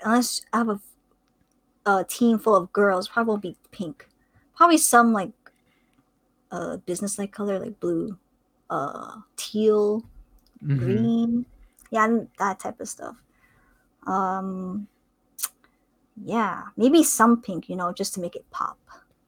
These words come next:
Speaker 2: So, like,
Speaker 1: But
Speaker 2: like an accent color of pink.
Speaker 1: Yeah, exactly, the accent color.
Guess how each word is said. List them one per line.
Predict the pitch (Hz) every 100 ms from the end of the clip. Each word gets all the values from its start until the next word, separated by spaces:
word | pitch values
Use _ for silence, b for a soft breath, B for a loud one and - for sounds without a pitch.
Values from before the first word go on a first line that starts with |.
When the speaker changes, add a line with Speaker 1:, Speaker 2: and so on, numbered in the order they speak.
| _
Speaker 2:
So, | 135 117
like, | 95 98 98 107
Speaker 1:
But | -
Speaker 2:
like | 110
an | 101
accent | 104 - 123 -
color | - 107 101
of | -
pink. | - 107 - -
Speaker 1:
Yeah, | 240 214
exactly, | 180 185 180 - 190
the | -
accent | - 208 - - -
color. | - -